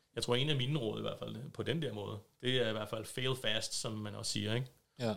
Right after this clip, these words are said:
Speaker 1: Og der tror jeg, det, altså, tre-fire måneder var det for langsomt. Du skal jo ellers også teste den, øh, og, og, og have været ude og snakke med folk, og,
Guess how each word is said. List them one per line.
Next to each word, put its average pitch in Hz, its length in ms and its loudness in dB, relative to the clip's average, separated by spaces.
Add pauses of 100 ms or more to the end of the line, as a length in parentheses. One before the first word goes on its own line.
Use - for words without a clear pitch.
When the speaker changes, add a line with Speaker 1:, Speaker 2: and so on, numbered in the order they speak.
Speaker 1:
Og 110 80 -4
der 113 60 -2
tror 127 180 2
jeg, 107 460 2
det, 110 180 -8
altså, 104 240 0 (240)
tre-fire 139 520 2
måneder 117 340 0 (160)
var 110 200 0
det 127 180 0 (240)
for 123 80 0
langsomt. - 560 -4 (720)
Du 131 40 0
skal 120 140 2
jo 123 60 6
ellers 160 260 -2
også 135 420 2
teste - 340 2
den, 151 120 -4 (600)
øh, 127 140 -2
og, 117 240 4
og, 113 220 2
og 107 380 0
have 123 140 2
været 110 100 0
ude 135 180 0
og 160 80 2
snakke 113 280 -4
med 123 80 -8
folk, - 300 -2
og, 107 220 -4